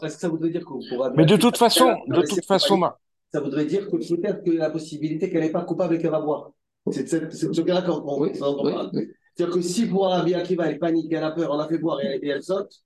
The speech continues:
Speaker 1: c'est une erreur pour eux, malgré tout.
Speaker 3: Pas d'erreur.
Speaker 1: Non, parce
Speaker 2: Mais
Speaker 1: qu'elle
Speaker 2: Marco.
Speaker 1: elle reconnaît, elle reconnaît, elle dit, « Je veux pas voir. »
Speaker 3: Mais, euh, on
Speaker 1: Et, et elle, elle le dit en paniquant.
Speaker 3: Je te réponds. La Torah, elle a dit aux Chachamim, vous devez l'écouter.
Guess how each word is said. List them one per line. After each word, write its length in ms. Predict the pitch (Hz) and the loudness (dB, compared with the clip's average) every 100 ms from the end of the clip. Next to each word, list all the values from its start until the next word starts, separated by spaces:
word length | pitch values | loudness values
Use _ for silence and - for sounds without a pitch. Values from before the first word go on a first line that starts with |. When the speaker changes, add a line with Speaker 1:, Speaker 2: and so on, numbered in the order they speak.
| _ _ _ _ _ _ _ _ | _ _ _ _ _ _ _ _
Speaker 1:
c'est 140 | - | -4
une 80 | 143 | 0
erreur 220 | 196 190 | 0 0
pour 180 | - 156 | 0 0
eux, 40 | 131 | 0
malgré 260 | 113 110 | -2 -6
tout. 220 | 101 95 - _ | -8 -12 -16 _
Speaker 3:
Pas 80 | 143 | -2
d'erreur. 220 | 208 494 - - - | 0 0 -4 -8 -4
Speaker 1:
Non, 120 | 214 | -2
parce 220 | 175 160 139 | 2 2 4
Speaker 2:
Mais 80 | |
Speaker 1:
qu'elle 60 | 196 | 4
Speaker 2:
Marco. 160 | 190 180 | 4 2
Speaker 1:
elle 40 | 202 | 0
reconnaît, 340 | 208 247 220 - | 0 0 2 2
elle 120 | 190 | 0
reconnaît, 260 | 214 226 208 | 2 0 0
elle 80 | |
dit, « 60 | 185 | 0
Je 40 | 165 | 0
veux 80 | |
pas 100 | 180 | 0
voir. » 340 | 175 131 - - _ _ | 0 0 -2 -10 _ _
Speaker 3:
Mais, 240 | 135 160 160 | -2 0 0
euh, 80 | 165 | 2
on 160 | 175 185 | 2 2
Speaker 1:
Et, 60 | |
et 260 | 180 190 208 | 0 0 0
elle, 140 | 208 | 0
elle 140 | - 185 | 0 0
le 80 | 190 | 0
dit 100 | 226 | -2
en 60 | |
paniquant. 440 | 220 214 190 214 - | 0 -2 -2 -2 -4
Speaker 3:
Je 80 | - | -4
te 60 | |
réponds. 340 | 160 190 160 - _ - | -2 -2 -6 -10 _ -2
La 160 | 156 | -2
Torah, 560 | 156 175 156 160 123 - | -2 -2 0 0 -2 -4
elle 160 | 139 135 | -2 0
a 100 | 135 | -2
dit 280 | 117 131 - | -4 -4 -4
aux 120 | - | -4
Chachamim, 460 | 113 117 120 190 160 | -2 0 2 2 2
vous 120 | 131 | 0
devez 200 | 123 151 | 0 0
l'écouter. 640 | 147 - 131 - 139 - | 0 0 -2 -2 -2 -4